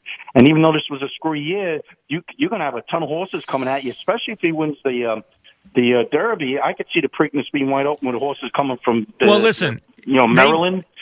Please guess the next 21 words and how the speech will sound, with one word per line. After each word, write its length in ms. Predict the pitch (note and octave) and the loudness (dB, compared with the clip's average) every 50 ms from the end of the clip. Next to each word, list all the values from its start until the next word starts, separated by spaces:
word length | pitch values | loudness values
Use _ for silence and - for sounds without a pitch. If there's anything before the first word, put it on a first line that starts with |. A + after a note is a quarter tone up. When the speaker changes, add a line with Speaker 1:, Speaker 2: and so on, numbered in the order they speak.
| - - | -8 -4
Speaker 2:
you 100 | G#3 F#3 | -2 -2
know, 120 | F#3 F#3 | -2 -2
the, 160 | E3 F3 D3+ E3 | -4 -4 -4 -2
the, 180 | D#3 F3+ E3+ - | -2 -4 -4 -2
the 120 | - F3 | -4 -4
thing 260 | D#3+ - - A#3 B3 B3 | -4 -2 -4 -4 -2 -2
I 80 | A#3 | -2
would 160 | G#3+ F#3 E3+ C3+ | -2 -2 -4 -4
say 280 | - - F#3 F#3 E3+ | -2 0 0 2 2
is 260 | D#3+ D3+ D3 C#3 C3 - | 2 0 0 -2 -4 -4
why 320 | C#3+ C#3+ C#3+ D3+ D3+ D3+ C#3 | -2 0 4 4 4 4 4
I 60 | C3+ | 2
think 260 | - - D#3 D#3 - | 0 0 -2 -2 -2
he 100 | - D#3 | -2 -2
might 260 | C#3 C#3+ D3 C#3+ C#3 | 0 0 0 0 0
go 220 | C#3 D3+ C#3+ C#3 C3+ | -2 -2 -2 -2 -2
in 60 | C3 | -4
the 80 | B2 A2+ | -6 -6
Travers 480 | - - C#3+ C3+ C3+ C3 B2+ B2 A#2 | -2 2 2 2 2 2 -2 -2 -2
is 180 | B2+ B2+ B2 A2+ | -4 -4 -4 -4
because 580 | - C3+ B2 - - D3+ D3 C#3 C#3 - - | -6 -8 -6 -2 0 0 2 2 0 -2 -6